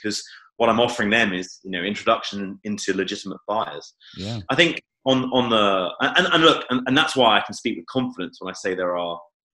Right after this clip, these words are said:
Speaker 1: a number of brilliant businesses who generate leads, because a lot of these guys are finding me and saying, "Look," a-, and telling me the story, telling me the story, like, "We're suffering from competitors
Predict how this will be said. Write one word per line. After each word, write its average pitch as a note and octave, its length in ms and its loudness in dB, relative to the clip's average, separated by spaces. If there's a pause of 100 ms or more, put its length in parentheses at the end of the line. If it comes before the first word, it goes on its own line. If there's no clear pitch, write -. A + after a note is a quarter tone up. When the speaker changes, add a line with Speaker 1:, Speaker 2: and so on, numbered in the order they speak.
(260)
Speaker 1:
a G#2+ 80 -4
number A2 680 -2
of E2+ 120 -10 (120)
brilliant G2+ 440 0
businesses F#2+ 680 -12 (240)
who G2+ 120 -8
generate F#2 380 -6
leads, A#2 240 -6
because - 400 -8 (540)
a A2 40 -4
lot C3 160 6
of A2 60 -2
these A2+ 140 -6
guys G2+ 240 2
are F2+ 40 -10
finding G2 340 -4
me A#2 160 -2
and F2 120 -8
saying, G2 180 -6
"Look," G#2 200 -2 (920)
a-, B2+ 220 -2
and C3 100 -2
telling D3 300 2
me A2+ 140 2
the G#2 120 -6
story, A2+ 520 2
telling C#3 200 2
me A#2+ 60 0
the G#2 60 0
story, B2+ 240 2
like, G2 120 -2 (280)
"We're B2+ 120 4
suffering G2+ 680 0
from G#2+ 140 -6
competitors A2+ 640 -6